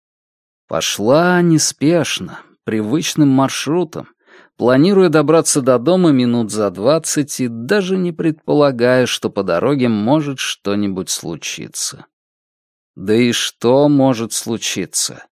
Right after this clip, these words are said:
Дикий уличный беспредел остался в далеком прошлом. Город стал безопасным,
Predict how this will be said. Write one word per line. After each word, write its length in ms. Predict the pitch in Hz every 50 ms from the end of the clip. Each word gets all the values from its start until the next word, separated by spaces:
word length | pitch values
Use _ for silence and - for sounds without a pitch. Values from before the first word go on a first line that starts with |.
| _ _ _ _ _ _ _ _ _ -
Дикий 500 | - 98 104 120 151 175 156 - - 156
уличный 480 | 156 170 180 165 151 - - 147 143 135
беспредел 720 | 127 143 - - - - 135 135 127 120 156 180 170 143
остался 520 | 131 117 - - - 165 180 - - 165 143
в 60 | 131
далеком 500 | 120 127 120 117 147 165 156 - 147 135
прошлом. 640 | - - 151 165 175 - - - - - - - _ _ _ _ _ _ _ _ -
Город 360 | - 110 120 175 208 170 113 -
стал 340 | - - - 120 113 117
безопасным, 1000 | 113 110 120 113 98 104 101 95 _ - 151 180 160 - - 143 139 135 123 110